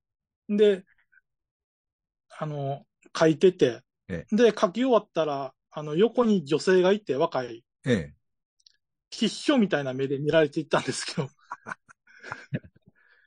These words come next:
Speaker 2: き-、こいつ気持ち悪いな、ってぐらいの感じで見られてて。
Speaker 1: はい。
Speaker 2: もうそんなん関係ないと思って。
Speaker 1: あ、関係ないね。
Speaker 2: で、もうずっと、だから、
Speaker 1: はい。うん。
Speaker 2: サインの色紙を持って、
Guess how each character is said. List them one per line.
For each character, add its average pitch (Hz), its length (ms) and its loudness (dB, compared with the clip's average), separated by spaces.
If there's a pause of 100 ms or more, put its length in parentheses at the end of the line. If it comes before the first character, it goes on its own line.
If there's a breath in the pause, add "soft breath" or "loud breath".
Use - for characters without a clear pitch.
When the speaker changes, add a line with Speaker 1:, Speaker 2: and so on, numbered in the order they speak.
(180)
Speaker 2:
き-、 190 220 -2
こ - 160 4
い 185 80 0
つ - 140 -12
気 - 140 4
持 190 140 8
ち 233 220 0
悪 214 260 6
い 160 100 -4
な、 165 220 -4
っ - 100 -8
て 160 100 -6 (120)
ぐ 160 140 0
ら 180 120 4
い 156 60 4
の 143 200 -6 (360 soft breath)
感 175 180 0
じ 180 160 0
で 175 120 4
見 147 140 0
ら 175 120 4
れ 170 80 0
て 180 140 -10
て。 131 280 0 (180)
Speaker 1:
は 98 220 -6 (320 soft breath)
い。 135 60 -8
Speaker 2:
も 143 80 -4
う - 20 -8
そ 156 160 0
ん 190 60 4
な 269 80 4
ん 208 80 0
関 214 260 0
係 226 200 -2
な 147 100 0
い 175 140 -2
と - 140 -4
思 139 100 -4
っ - 220 -8
て。 120 120 -8
Speaker 1:
あ、 - 20 -14 (160)
関 110 200 0
係 95 140 0
な 78 140 -8
い 73 60 -10
ね。 123 240 -6 (120)
Speaker 2:
で、 233 100 2
も 220 180 4
う 190 100 0
ず 180 80 0 (140)
っ - 100 -16
と、 160 220 2
だ 151 120 -4
か 151 100 0
ら、 135 60 0
Speaker 1:
は 117 120 -6
い。 - 20 -12
う 85 40 -14
ん。 - 60 -18 (360)
Speaker 2:
サ 190 120 4
イ 185 120 2
ン 180 40 -2
の 180 120 -2
色 - 400 -6
紙 156 120 2
を - 80 -10 (400)
持 175 100 0
っ - 140 -4
て、 170 320 2